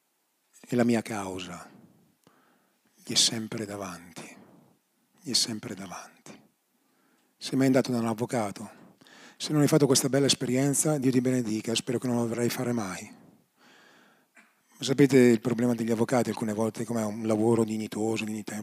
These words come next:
tutto a posto. Sapete cos'è il problema degli avvocati?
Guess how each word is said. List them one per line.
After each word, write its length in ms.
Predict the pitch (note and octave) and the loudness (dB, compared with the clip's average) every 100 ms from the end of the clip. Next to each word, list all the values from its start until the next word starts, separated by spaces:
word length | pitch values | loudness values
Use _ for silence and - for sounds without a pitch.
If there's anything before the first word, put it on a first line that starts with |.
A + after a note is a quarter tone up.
| - | -10
tutto 280 | - - A#2+ | -10 -4 -4
a 20 | |
posto. 600 | - G2 - - A2+ - _ _ - - _ _ _ _ | -2 -2 -2 -4 -10 -20 _ _ -20 -20 _ _ _ _
Sapete 320 | - D3 D3 | 2 6 8
cos'è 180 | C3 B2 | 8 8
il 60 | A#2 | 6
problema 520 | C3 A#2+ B2 A#2+ A#2 | 6 6 6 6 6
degli 200 | A#2+ A#2 | 4 2
avvocati? 500 | A2+ B2 A2 G#2 | 2 4 4 2